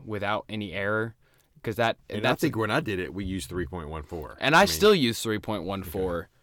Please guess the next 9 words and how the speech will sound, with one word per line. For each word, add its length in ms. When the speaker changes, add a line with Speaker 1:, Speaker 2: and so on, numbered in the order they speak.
Speaker 1:
today, 420
or 320
when 200
I 140
type 260
it 60
into 140
my 120
calculator 720